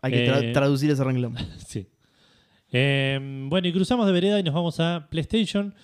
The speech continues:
Speaker 2: que por alguna, ah, bueno, sí, esta es lo que, la teoría que teníamos con Gus, es que era, eh, ahora lo voy a contar. Eh, dieron cuatro juegos este mes,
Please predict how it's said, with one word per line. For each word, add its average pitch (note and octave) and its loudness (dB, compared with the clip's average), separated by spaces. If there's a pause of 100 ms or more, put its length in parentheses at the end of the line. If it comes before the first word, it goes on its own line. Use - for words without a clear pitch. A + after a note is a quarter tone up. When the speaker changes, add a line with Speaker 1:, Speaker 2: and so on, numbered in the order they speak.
(500)
Speaker 2:
que D#3 -6
por D#3+ 0
alguna, F#3 2
ah, E3+ 2
bueno, F3 2
sí, F3 0
esta E3 0
es D#3 2
lo C#3 0
que, A#2 -6
la A2+ -2
teoría B2+ -2
que A#2+ -2
teníamos A#2 -4
con A#2+ -6
Gus, A#2+ -2
es A#2+ -2
que - -2
era, G#2+ -2 (140)
eh, G#2+ -4
ahora G2+ 0
lo G2 0
voy G2 0
a G2+ -2
contar. C#3+ -2 (500)
Eh, B2+ 2
dieron F#3+ 2
cuatro F#3 2
juegos G3 0
este - -4
mes, D#3+ -2